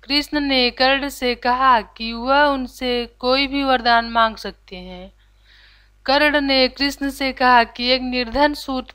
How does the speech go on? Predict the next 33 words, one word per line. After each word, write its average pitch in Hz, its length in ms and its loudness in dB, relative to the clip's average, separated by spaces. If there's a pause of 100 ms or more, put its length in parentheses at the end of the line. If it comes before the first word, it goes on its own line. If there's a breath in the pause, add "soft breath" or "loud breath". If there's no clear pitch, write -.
पुत्र 247 320 -4
होने 240 440 -2
की 277 160 -6
वजह 226 340 -2
से 214 420 -8 (500 soft breath)
उनके 226 380 -6
साथ 226 300 4 (100)
बहुत 240 400 -2
छल 277 240 2
हुए 233 200 -4
हैं। 196 320 -6
अगली 226 460 0
बार 233 320 6
जब 226 200 -4 (120)
कृष्ण 269 360 -4
धरती 247 420 0
पर 254 220 0
आए, 220 420 2 (460 soft breath)
तो 233 140 -2
वह 254 180 4
पिछड़े 269 540 0
वर्ग 262 460 0
के 233 120 -2
लोगों 233 400 0
के 262 220 -8
जीवन 233 500 -8
को 208 420 -8 (340 soft breath)
सुधारने 240 600 2
के 262 180 -2
लिए 233 300 -4
प्रत-, 233 380 -2 (220)
प्रयत्न 240 460 0
करें। 180 440 -10